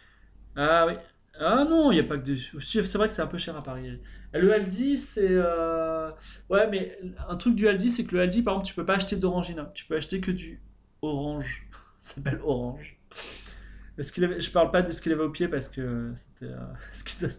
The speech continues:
t'en une salsa tout seul. Non, c'est pour, non, mais, euh, le Aldi, c'est tout un concept.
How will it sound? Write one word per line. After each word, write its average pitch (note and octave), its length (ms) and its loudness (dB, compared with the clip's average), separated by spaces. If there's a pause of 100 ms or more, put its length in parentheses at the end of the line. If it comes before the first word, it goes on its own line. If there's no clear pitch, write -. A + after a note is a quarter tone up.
t'en D3+ 100 -4
une D3+ 220 -2
salsa C#3+ 320 0
tout D3 140 -12
seul. E3+ 300 -8
Non, C#3+ 80 -6 (100)
c'est - 260 -10
pour, - 200 -14 (720)
non, E3+ 300 4
mais, B2+ 160 2
euh, A#2+ 100 0 (440)
le D3+ 140 4
Aldi, D3+ 200 2
c'est E3+ 160 -4
tout - 200 -10
un E3 60 -6
concept. E3+ 600 -10